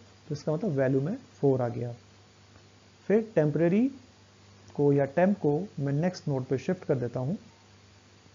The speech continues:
और head में data value val set कर देता हूँ। इसका मतलब कि head में पहले वन है और इस head में मैं four set कर देता हूँ।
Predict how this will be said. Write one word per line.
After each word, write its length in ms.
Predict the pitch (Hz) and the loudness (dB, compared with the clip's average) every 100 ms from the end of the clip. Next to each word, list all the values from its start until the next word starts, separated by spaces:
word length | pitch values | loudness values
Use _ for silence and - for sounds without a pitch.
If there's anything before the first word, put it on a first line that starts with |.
| - - - - - - | -20 -20 -20 -20 -20 -2
और 340 | 143 147 165 - - - | 4 4 4 -2 -4 4
head 220 | 190 202 | 4 4
में 360 | 156 147 165 214 - | 2 0 -2 -6 -6
data 280 | 139 143 180 | -2 0 0
value 360 | 147 139 165 262 - 170 | 0 0 -2 -6 -10 -8
val 320 | 131 151 160 | 2 4 4
set 220 | 156 139 | 2 -6
कर 80 | - | -6
देता 220 | 127 131 | -8 -6
हूँ। 80 | 165 | -8
इसका 180 | 151 - | -8 -8
मतलब 240 | 135 143 139 | -6 -6 -6
कि 120 | 170 | -4
head 240 | 135 131 | -4 -6
में 80 | 139 | -8
पहले 260 | 151 135 143 127 | -6 -4 -2 -2
वन 160 | 156 165 | -2 -2
है 240 | 131 147 - - _ _ _ _ - | -4 -8 -12 -20 _ _ _ _ -4
और 320 | 143 143 143 | 0 0 -2
इस 180 | - 165 120 | -6 -6 -4
head 200 | 143 139 | -2 -2
में 80 | 151 | -2
मैं 200 | 147 233 - - - | -4 -6 -12 -20 -6
four 200 | - 147 | 0 2
set 240 | 139 127 - | 0 -6 -10
कर 100 | 131 | -10
देता 260 | 113 110 | -10 -12
हूँ। 140 | 117 | -14